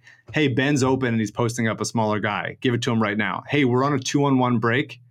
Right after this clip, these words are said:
Like, get him the ball quickly. Hey,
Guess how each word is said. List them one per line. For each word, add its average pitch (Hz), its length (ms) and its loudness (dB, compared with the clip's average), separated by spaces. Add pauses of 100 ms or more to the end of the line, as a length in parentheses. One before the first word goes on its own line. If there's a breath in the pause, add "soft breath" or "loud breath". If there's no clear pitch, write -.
(280)
Like, 120 240 -2
get 143 160 2
him 139 80 4
the 135 80 2
ball 120 240 0
quickly. 120 500 -6 (240)
Hey, 131 520 -2